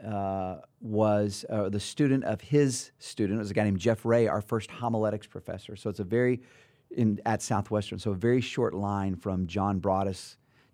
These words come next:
to Southwestern in our tradition. But Jo-, Broadus believed, and he was a student of the classics. He didn't have any homiletic training. He was, all his training was in rhetoric and the classics. He believed that we thought better in threes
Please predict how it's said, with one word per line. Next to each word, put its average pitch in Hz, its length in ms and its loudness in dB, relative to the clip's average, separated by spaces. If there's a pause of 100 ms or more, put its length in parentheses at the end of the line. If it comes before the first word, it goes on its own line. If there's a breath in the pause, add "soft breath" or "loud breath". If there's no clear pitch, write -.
to 98 440 -2 (160)
Southwestern 98 720 -2
in 87 80 -4
our 98 140 -2
tradition. 95 400 -8 (240 loud breath)
But - 120 -2
Jo-, 127 360 0
Broadus 135 480 2
believed, 107 760 -2
and 95 80 -2
he 117 60 2
was 143 100 2
a 156 80 -2
student 127 320 -4
of 120 60 -6
the 123 80 -4
classics. 131 580 -6
He 110 80 -6
didn't 120 220 -2
have 117 200 -4
any 104 120 -4
homiletic 104 500 -4
training. 92 360 -10
He 101 40 -6
was, 98 140 -10
all 107 180 -2
his 110 140 -8
training 107 320 -6
was 92 100 -8
in 98 140 -6
rhetoric 101 280 -4
and 101 80 -10
the 110 60 -10
classics. 113 540 -12 (480 loud breath)
He 135 180 2
believed 107 640 4
that 101 240 2
we 123 220 0
thought 131 580 0 (320)
better 104 400 0
in 113 240 0
threes 127 540 -6